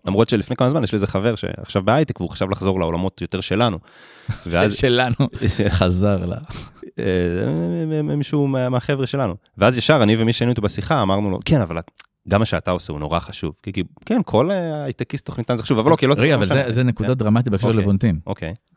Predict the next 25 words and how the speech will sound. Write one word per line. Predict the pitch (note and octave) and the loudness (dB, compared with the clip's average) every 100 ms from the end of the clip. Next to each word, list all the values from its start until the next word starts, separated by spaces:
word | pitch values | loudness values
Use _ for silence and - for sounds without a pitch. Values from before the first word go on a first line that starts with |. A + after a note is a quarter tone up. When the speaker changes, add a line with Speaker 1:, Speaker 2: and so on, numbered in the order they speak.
| _ | _
Speaker 2:
לוונטין | F#2+ F#2+ G#2 D3 | 0 2 2 0
יש | D3 G2+ | -2 -2
משפט | F#2 - B2 | -4 0 0
שתפסתי | G#2+ F#2+ G#2 A#2 B2 | 0 -4 -2 -2 -2
אותו, | G#2 | 0
אני | F#2 | 0
לא | A#2+ | 0
בטוח | C#3 B2 | -2 -4
שהוא | A2+ | -4
התכוון | - F#2 A2+ | -4 -2 -2
לזה. | F2 D2 F#2+ | -2 -6 -8
Speaker 1:
Mm. | F2 F2 A2+ _ _ _ _ | -4 -4 -6 _ _ _ _
Speaker 2:
אבל | E2+ F2+ | 0 2
הוא | F#2 | 4
אומר, | G#2+ A#2+ A#2+ - _ _ - | 4 4 0 -4 _ _ 0
הוא | G2 | 2
מדבר | F#2+ A#2+ B2+ | 4 4 4
על | |
הבנקים | F#2+ D#2+ G2 D#3 - G3+ F#3+ _ _ _ _ | 4 4 2 2 0 -2 -2 _ _ _ _
כחלוצים. | - - E2+ D#2+ E2+ D2 - _ _ _ _ _ - | -4 0 0 0 -6 -6 -10 _ _ _ _ _ 0
Speaker 1:
Mm. | A2 F#2+ D2+ | 2 2 2
Speaker 2:
הבנק | G2+ G2 A3 B3+ | 0 4 2 4
הוא | E3 | 2
החלוץ. | F2+ G2+ F2+ E2 - - _ _ _ _ _ _ _ - | 2 2 2 0 -8 -20 _ _ _ _ _ _ _ -4
עכשיו, | G2 | -2